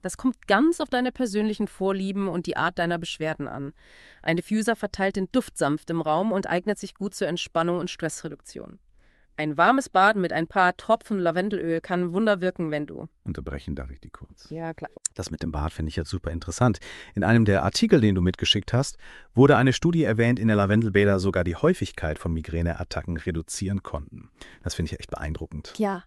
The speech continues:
Speaker 1: das ist wirklich eine spannende Studie. Sie zeigt, dass Aromatherapie nicht nur angenehm, sondern auch effektiv sein kann. Wichtig ist aber, dass du die Öle immer mit einem Trägeröl verdünnst,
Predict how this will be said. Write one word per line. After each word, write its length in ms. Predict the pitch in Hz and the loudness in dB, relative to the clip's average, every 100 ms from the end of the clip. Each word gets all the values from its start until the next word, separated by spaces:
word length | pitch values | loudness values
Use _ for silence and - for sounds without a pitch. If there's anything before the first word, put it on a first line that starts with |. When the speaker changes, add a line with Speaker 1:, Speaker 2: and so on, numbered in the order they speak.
| _ - | _ -10
Speaker 1:
das 140 | 202 | -8
ist 160 | 247 320 | -4 -2
wirklich 200 | 381 311 | 0 0
eine 100 | 294 | -2
spannende 360 | - 220 226 | 0 0 -2
Studie. 340 | - 269 277 202 | -4 -4 -4 -4
Sie 120 | 190 | -4
zeigt, 320 | - 240 - | -2 -2 -2
dass 120 | 196 | -4
Aromatherapie 880 | - 180 247 330 - 240 233 - 220 | -4 -2 0 0 -2 -4 -4 -4 -2
nicht 240 | 208 240 | -2 -4
nur 160 | 247 - | -6 -2
angenehm, 540 | 226 285 302 294 320 | -2 0 0 2 0
sondern 300 | 285 240 240 | 0 -2 -2
auch 260 | - 185 - _ - | -2 -6 -8 _ -12
effektiv 560 | 202 196 - - 320 | -10 -10 -12 -8 -6
sein 240 | - 175 170 | -4 -6 -6
kann. 220 | - 202 - - - - | -8 -10 -12 -20 -4 0
Wichtig 320 | 453 - - | 0 0 -4
ist 200 | 277 - | -6 -4
aber, 240 | 214 247 | -2 -2
dass 160 | 247 226 | -4 -10
du 80 | 226 | -8
die 140 | 220 | -4
Öle 180 | 240 233 | -2 -2
immer 260 | 226 269 | -2 0
mit 200 | 269 226 | 0 -2
einem 260 | 196 202 196 | -2 -2 -4
Trägeröl 560 | - 233 269 254 175 165 | -6 -4 -4 -2 -4 -4
verdünnst, 640 | 180 165 175 220 - | -6 -4 -4 -4 -8